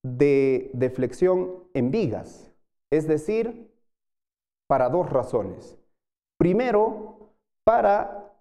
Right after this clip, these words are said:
especificar el diseño calculando su valor máximo de la deflexión. Y segundo, para estudiar las vigas hiperestáticas calculando las variables excedentes con respecto a las ecuaciones de equilibrio.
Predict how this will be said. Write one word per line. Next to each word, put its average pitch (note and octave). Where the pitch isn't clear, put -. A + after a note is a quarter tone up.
especificar D3
el C#3
diseño D#3+
calculando F3
su F#3+
valor C#3+
máximo F3
de D3
la C3+
deflexión. A2+
Y C#3+
segundo, A3
para G#3
estudiar C#3+
las C3
vigas F3+
hiperestáticas D#3
calculando G3+
las C3+
variables E3+
excedentes E3
con C3
respecto D#3+
a -
las A2
ecuaciones B2+
de A2+
equilibrio. G#2+